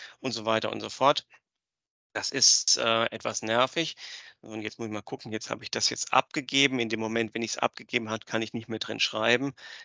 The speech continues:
Das heißt, jetzt hole ich mir das grad mal zurück, dass ich wieder schreiben kann da rein.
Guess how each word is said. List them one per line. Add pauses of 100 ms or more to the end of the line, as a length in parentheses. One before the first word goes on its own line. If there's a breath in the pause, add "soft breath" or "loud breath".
Das
heißt,
jetzt
hole
ich
mir
das
grad
mal
zurück,
dass
ich
wieder
schreiben
kann
da
rein.